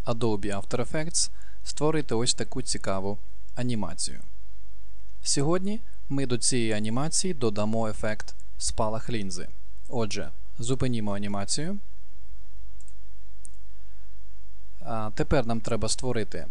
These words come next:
новий шар, тому йдемо до випадного меню Layer, шар,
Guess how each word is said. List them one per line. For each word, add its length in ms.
новий 280
шар, 320
тому 220
йдемо 360
до 220
випадного 560
меню 340
Layer, 420
шар, 340